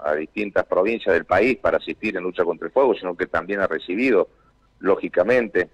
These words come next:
bomberos de otras provincias y medios aéreos para poder hacer frente a fuego en San Luis. No solo en términos prácticos, sino también es una profundización en términos ideológicos.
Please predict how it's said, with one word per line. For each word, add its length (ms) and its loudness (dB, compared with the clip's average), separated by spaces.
bomberos 640 2
de 100 0
otras 260 2
provincias 600 2
y 80 -10
medios 300 2
aéreos 560 2
para 200 2
poder 220 4
hacer 240 2
frente 320 0
a 60 0
fuego 280 2
en 60 -6
San 220 -2
Luis. 260 -4
No 140 -2
solo 180 4
en 80 0
términos 300 0
prácticos, 440 -6
sino 200 -2
también 480 -2
es 100 -2
una 260 2
profundización 800 0
en 100 0
términos 420 -2
ideológicos. 840 0